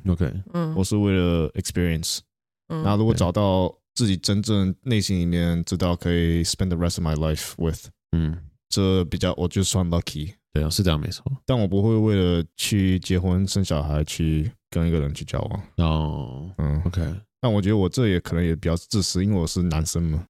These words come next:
Speaker 1: 嗯。
Speaker 3: 我没有这个压力。
Speaker 1: 那以你的朋友来讲的话，你觉得，你知道他们的观念是什么样？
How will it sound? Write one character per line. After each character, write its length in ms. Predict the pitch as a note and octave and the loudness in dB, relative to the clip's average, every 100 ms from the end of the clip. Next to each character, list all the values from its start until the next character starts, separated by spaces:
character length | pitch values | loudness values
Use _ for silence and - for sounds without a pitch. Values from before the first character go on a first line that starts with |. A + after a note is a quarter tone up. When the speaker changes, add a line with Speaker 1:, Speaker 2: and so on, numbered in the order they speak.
| - | -8
Speaker 1:
嗯。 220 | F2 D#2 F#2+ | -6 -6 -4
Speaker 3:
我 80 | |
没 100 | E2+ | 0
有 80 | E2+ | 0
这 120 | F2 | 0
个 40 | E2 | 0
压 120 | D#2 | 0
力。 240 | D#2 D#2 - - | 0 -2 -4 -2
Speaker 1:
那 140 | D3+ | 2
以 160 | B2+ D3+ | 4 4
你 100 | B2 | 4
的 80 | F2+ | 2
朋 120 | G2+ | 2
友 120 | A2+ | 4
来 120 | E2 | 4
讲 160 | D#2+ D2 | 2 0
的 80 | D2+ | 0
话， 140 | D#2 | 0
你 140 | D2+ D2 | 0 -2
觉 160 | B1+ | -4
得， 160 | A#1+ - | -4 -4
你 160 | F2 F2 | 0 2
知 140 | G2 | 4
道 180 | F#2 F2+ | 4 4
他 120 | F2+ | 2
们 120 | E2 | -2
的 120 | D2 C#2+ | -4 -2
观 180 | F2 | 0
念 140 | D#2+ D2+ | 2 0
是 60 | F2 | 0
什 100 | - | -6
么 80 | |
样？ 220 | G1+ - | -6 -8